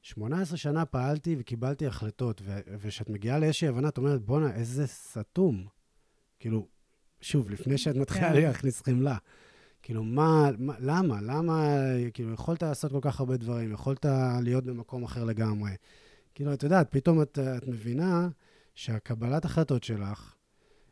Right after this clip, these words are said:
Speaker 1: היא, היא מגיעה ממקום לא, היא הגיעה ממקום לא נכון, לא באמת מי שאני. והחמלה שצריכה להגיע שם, לשם, היא חייבת להגיע ממקום של, כאילו, עשיתי את הכי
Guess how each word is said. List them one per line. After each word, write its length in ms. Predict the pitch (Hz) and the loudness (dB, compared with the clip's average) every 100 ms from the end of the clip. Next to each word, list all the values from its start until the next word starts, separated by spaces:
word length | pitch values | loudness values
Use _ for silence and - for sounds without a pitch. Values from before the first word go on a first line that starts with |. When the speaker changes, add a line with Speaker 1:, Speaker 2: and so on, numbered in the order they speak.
| - | -14
Speaker 1:
היא, 1600 | 113 110 110 110 107 107 104 104 104 104 104 104 104 104 104 104 - _ _ _ - | -8 -6 -4 -4 -6 -6 -8 -8 -8 -8 -8 -8 -8 -8 -8 -10 -14 _ _ _ -6
היא 80 | 117 | -4
מגיעה 300 | 117 131 127 | -2 -2 -2
ממקום 400 | 123 - 127 120 | -4 -2 -4 -2
לא, 200 | 123 139 | -2 -2
היא 120 | 123 | -4
הגיעה 280 | 117 127 131 | -4 -2 0
ממקום 460 | 120 117 - 113 113 | -2 -4 -4 -2 0
לא 140 | 117 | 0
נכון, 360 | 127 - 180 117 | 0 0 0 2
לא 240 | 123 131 | 0 0
באמת 340 | 131 127 127 | 0 -2 -2
מי 80 | 131 | -4
שאני. 420 | - 135 160 180 101 _ _ _ _ - - _ | -2 0 0 0 -2 _ _ _ _ -20 -20 _
והחמלה 680 | 110 110 - 113 110 131 208 175 _ _ _ _ _ _ _ _ | -6 -6 -4 -4 0 4 4 4 _ _ _ _ _ _ _ _
שצריכה 500 | - 123 - 107 131 | -14 -12 -10 -4 -2
להגיע 420 | 127 120 151 208 | 0 0 4 4
שם, 320 | - 113 110 113 | 4 0 -2 -4
לשם, 460 | 127 117 110 107 127 - _ _ _ _ _ _ _ - _ - - - _ - | -6 -4 -4 -2 -4 -8 _ _ _ _ _ _ _ -20 _ -20 -20 -20 _ -8
היא 120 | 123 | -4
חייבת 320 | 139 151 156 | 0 2 2
להגיע 300 | 139 147 147 | 2 2 4
ממקום 300 | 135 143 139 | 2 2 0
של, 180 | - 127 | 2 0
כאילו, 280 | 123 127 123 | 2 0 0
עשיתי 440 | - 131 - 131 | -2 -2 -2 -2
את 120 | - | 0
הכי 320 | 107 - 120 | -2 -2 -4